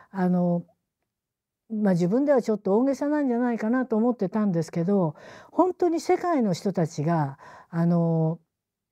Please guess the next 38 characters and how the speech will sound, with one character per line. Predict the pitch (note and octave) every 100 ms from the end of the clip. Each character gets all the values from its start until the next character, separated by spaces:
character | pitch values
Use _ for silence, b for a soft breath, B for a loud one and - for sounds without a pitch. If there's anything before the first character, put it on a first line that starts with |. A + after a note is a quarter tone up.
| _ _
待 | G#3 E4+ -
っ |
て | C4+
て | G#3
く | F#3
だ | F#3+ F#3
さ | G3+
る | D#3+
っ | D3+
て | _ E3
い |
う | D#3+
方 | E3+ F3+
た | D#3+ D#3
ち | D3+
が | D3+
多 | D3+ F4
々 | - G#3 - _
い | F#3
ら | G#3+
っ |
し | G#3+ A3
ゃ |
る | G3
ん | C#3+
で | C3
す | -
ね。 | B2+ G#3 - B B B B
そ | -
れ | A#3+ A3
で | A3+
今 | C#4 A3
ロ | A#3 F#4
ン | F4+
ド | A#3+
ン | G#3+
で | A3
も | B3 D#4 F#3